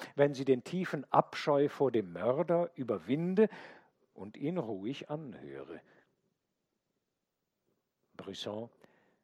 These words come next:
schwer verletzt durch diese Worte, erhob sich schnell und trat, den finstern Blick zu Boden gesenkt, einen Schritt zurück.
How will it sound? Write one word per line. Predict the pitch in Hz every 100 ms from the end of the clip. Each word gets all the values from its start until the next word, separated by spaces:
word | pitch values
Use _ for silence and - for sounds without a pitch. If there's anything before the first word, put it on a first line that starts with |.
| _ _
schwer | - 82 80
verletzt | - 90 113 - - - -
durch | - -
diese | 82 85
Worte, | 98 101 110 92
erhob | 85 123 -
sich | 135 -
schnell | 120 123 131 -
und | 135 127 -
trat, | 120 120 147 - - -
den | 123
finstern | - 156 - 156 120
Blick | 123 - -
zu | 123
Boden | 113 151 147
gesenkt, | 131 120 139 147
einen | 139 139 135
Schritt | - 143
zurück. | - 139 113 -